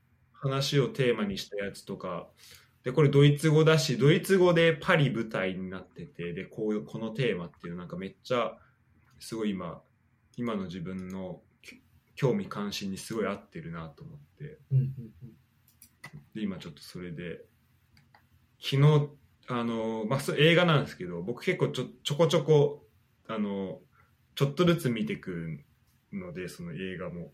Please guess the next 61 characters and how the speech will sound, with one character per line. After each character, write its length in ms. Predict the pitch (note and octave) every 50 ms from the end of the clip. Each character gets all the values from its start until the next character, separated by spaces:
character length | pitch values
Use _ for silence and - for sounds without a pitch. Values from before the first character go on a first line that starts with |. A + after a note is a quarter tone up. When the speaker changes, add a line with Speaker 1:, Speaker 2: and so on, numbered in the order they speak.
| _ -
Speaker 2:
は 140 | B2 B2+ C3+
い。 140 | - - - _ _ _ -
Speaker 1:
Netflix 560 | G2+ G2 - - G#2 G2 F#2+ - - - -
と 80 | - D#2+
か 80 | - E2
は、 140 | D#2 D2+ - _ _ _ _ _ _ _ _ _ _ - _ _ _
こ 80 | - E2+
と 80 | F#2+
が 140 | F#2 G2 G#2
多 120 | A2 A2+ G#2+
い 60 | G#2
ん 100 | G2 F#2+
で、 200 | A2+ A#2+ A#2 A2
ち 60 | -
ょ 20 | C#3
っ 20 |
と 60 | A#2+
昨 160 | A2 - - B2+
日 160 | B2+ B2+ B2
見 100 | B2 A#2+
始 280 | G#2+ A#2+ A2+ G#2 A2
め 140 | G#2+ F#2 E2+
て、 300 | D2+ D2 E2 E2+ - - _ _ _ _ _ _ _ _ _ _ _
ち 80 | - -
ょ 20 | G#2
っ 80 | D2 -
と 80 | -
ず 100 | G2 G2
つ 140 | F2+ - F#2
見 100 | F2+ E2+ -
て 80 | -
る 240 | D#2+ D2 - - _ _ _ _ _ _ _ _ _
感 240 | - - - E3
じ 140 | D#3 - D3+
で 100 | C#3+ -
す 120 | - - C#3+
ね。 160 | - - _ _ _ _ _ _ _ _ _ _ - - _ _ _ _ _ _ _ _ _ -
Speaker 2:
あ 520 | C3 - A#2 - - - - A2+ A2+ A2+ A#2
ー、 20 |
な 80 | A#2+ B2
る 60 | B2
ほ 60 | B2 B2+
ど。 60 | C3
今、 200 | C3 C3 B2+ B2
あ 40 | B2+
ら 120 | C#3 D3
す 100 | C3+ D3+
じ 100 | D3 D3
見 100 | D3 D3+
ま 80 | D3+ D3
し 60 | -
た 60 | C#3
け 60 | - G2+
ど、 120 | G2+ G2+
面 200 | G#2+ A#2+ B2+ C3+
白 260 | C3+ C#3+ C#3+ C3 C3 C3+
そ 100 | C3 A#2+
う 40 | G#2
で 80 | - -
す 160 | _ - -
ね。 140 | - - B2